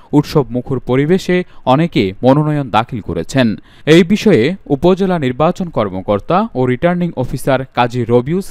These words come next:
সারোয়ার জানান, বিকেল পাঁচটায় নির্ধারিত সময়ের মধ্যে দলীয় মনোনয়ন জমা দিয়েছেন আওয়ামী লীগ ও বিএনপির মনোনীত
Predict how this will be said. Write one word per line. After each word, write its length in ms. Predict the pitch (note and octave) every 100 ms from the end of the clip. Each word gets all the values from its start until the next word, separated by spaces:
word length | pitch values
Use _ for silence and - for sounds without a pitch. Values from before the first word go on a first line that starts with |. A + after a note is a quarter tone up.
| -
সারোয়ার 400 | C3 C3+ C3+ G#2
জানান, 380 | - F#2 E3+ A3 -
বিকেল 360 | A2 C3+ F3+ E3+ -
পাঁচটায় 540 | B2+ B2+ - A2 E3 - - -
নির্ধারিত 440 | C#3 D3 E3+ F3 E3
সময়ের 480 | D3+ C#3 D3 D#3
মধ্যে 480 | C3+ C#3 C#3+ A#2 D3+ - A#2+
দলীয় 340 | C3+ D3+ E3+
মনোনয়ন 560 | C3 B2+ C#3+ D3+ D#3 B2+
জমা 320 | A#2 A#2+ D3
দিয়েছেন 460 | B2+ F2 - E3+ G3+ - -
আওয়ামী 320 | B2 C3+ D#3+
লীগ 200 | F3 C3
ও 100 | A#2+
বিএনপির 440 | A2+ A#2+ B2 C3
মনোনীত 440 | G#2+ A#2 C3 D3